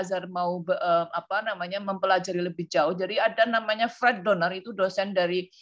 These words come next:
dari University of Chicago. Ya, ini bukunya saya terjemahkan di situ, Muhammad and the Believers Movement. Di situ sebetulnya kan ada dua teori ya, orang yang biasanya orang yang menulis mengenai asal usul,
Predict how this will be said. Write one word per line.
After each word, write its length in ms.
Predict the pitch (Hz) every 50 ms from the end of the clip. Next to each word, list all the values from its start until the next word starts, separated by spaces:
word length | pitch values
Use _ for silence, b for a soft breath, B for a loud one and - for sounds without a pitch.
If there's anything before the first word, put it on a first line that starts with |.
| b b b b b
dari 320 | _ - 185 180 180 185 190
University 640 | 190 185 190 185 185 175 180 196 190 - 202 196 185
of 160 | 190 190 -
Chicago. 640 | - 190 - 214 190 165 - 156 156 196 392 - _ _ _ _ -
Ya, 240 | 139 139 160 214 392 - -
ini 240 | 190 190 208 233 196
bukunya 400 | 202 185 - 202 190 214 226 247
saya 240 | - - - 208
terjemahkan 800 | 208 - 233 214 175 208 190 180 180 175 175 - - 170 170 196
di 80 | 185 175
situ, 320 | 170 175 185 165 - 202
Muhammad 560 | 208 214 196 185 208 226 233 233 233 233 233 -
and 160 | 214 214 196
the 80 | 185
Believers 720 | 175 160 185 180 180 208 233 247 190 208 196 196 175 - -
Movement. 480 | 202 208 190 165 151 139 139 180 - _ B B B B B B B B B -
Di 80 | 190 202
situ 400 | 175 262 247 - - 269 320 349
sebetulnya 640 | 349 - 269 247 285 277 - 285 240 202 202 233 254
kan 160 | 247 320 311
ada 240 | - 269 269 277 269 220
dua 240 | 196 233 247 240 247
teori 640 | 240 - 269 262 254 254 254 262 262 240 185 156 147
ya, 240 | 151 190 226 233 233
orang 240 | 247 254 254 262
yang 160 | 254 247 254 247 254 b b b b _ - 196
biasanya 640 | 226 226 233 233 - 254 214 185 180 208 254 302
orang 240 | 277 262 247 247 247
yang 160 | 247 247 240
menulis 480 | 247 240 240 233 233 233 233 247 - -
mengenai 400 | 233 233 233 226 226 233 233 -
asal 400 | - 240 233 - 226 208 208 226
usul, 480 | 226 - - - 262 233 202 175 165